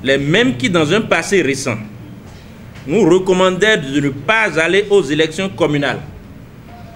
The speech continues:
car pour eux, faire ainsi serait apporter une caution au régime en place, ont brutalement changé de raisonnement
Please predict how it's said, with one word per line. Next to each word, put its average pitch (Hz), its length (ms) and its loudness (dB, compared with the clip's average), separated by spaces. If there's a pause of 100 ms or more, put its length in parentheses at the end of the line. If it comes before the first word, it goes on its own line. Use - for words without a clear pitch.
(180)
car 151 260 -2
pour 156 240 -6
eux, 240 240 4 (1200)
faire 226 480 -2
ainsi 165 460 -2
serait 175 640 0
apporter 170 640 0
une 226 140 -6
caution 220 540 -2
au 190 100 4
régime 156 320 0
en 127 100 -2
place, - 500 -6 (800)
ont 202 100 2
brutalement 147 540 0
changé 151 320 -2
de 131 140 -2
raisonnement 131 440 0